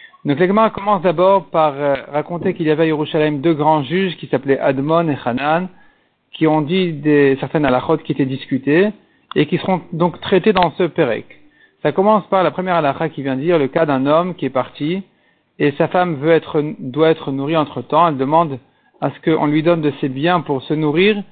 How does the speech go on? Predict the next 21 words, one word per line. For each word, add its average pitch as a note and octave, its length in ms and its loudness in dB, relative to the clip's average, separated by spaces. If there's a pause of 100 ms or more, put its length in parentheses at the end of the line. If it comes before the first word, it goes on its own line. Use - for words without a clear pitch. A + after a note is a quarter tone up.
(360)
alors F3 340 2
qu'il F3+ 360 2
n'est D#3 100 0
pas C3+ 160 -2
là. D#3+ 160 4
Est-ce F3+ 100 -4
qu'elle D#3+ 140 -2
doit E3+ 160 0
jurer F3+ 460 0
qu'elle D3 180 -4
n'a C#3 80 0
rien E3+ 160 -2
reçu E3 220 -4
de - 40 -16
son D#3 100 -4
mari C3+ 260 -4
ou C#3+ 100 0
pas ? B2 240 -2 (540)
Donc, C#3 160 -4
selon G#3 260 2
Hanan F3+ 600 0